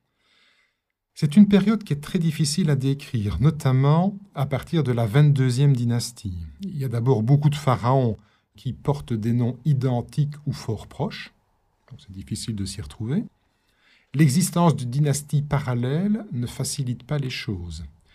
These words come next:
Il y eut, à la fin de cette période, jusqu'à quatre dynasties concurrentes, les vingt-deuxième, vingt-troisième, vingt-quatrième et vingt-cinquième,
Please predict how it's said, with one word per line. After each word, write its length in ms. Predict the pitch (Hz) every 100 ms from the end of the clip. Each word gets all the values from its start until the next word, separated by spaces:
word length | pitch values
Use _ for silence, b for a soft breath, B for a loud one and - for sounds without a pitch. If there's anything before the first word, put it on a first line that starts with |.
| b -
Il 180 | 139 156
y 180 | 160
eut, 180 | 160 135 -
à 100 | 120
la 120 | 120
fin 240 | - 160
de 100 | 120
cette 280 | 110 - -
période, 600 | - 110 104 131 196 151 B B B
jusqu'à 500 | - 127 - 151 151 - -
quatre 460 | - 190 - - 143
dynasties 640 | 107 127 120 120 - 180
concurrentes, 920 | 175 - 143 - 143 - 101 82 82 - - _ _
les 140 | 104 98
vingt-deuxième, 720 | 123 123 104 117 113 143 165
vingt-troisième, 720 | 98 120 123 - 123 113 151
vingt-quatrième 840 | - 120 127 - 139 - 147 160 131
et 80 | 113
vingt-cinquième, 920 | 107 143 143 - 135 135 - 104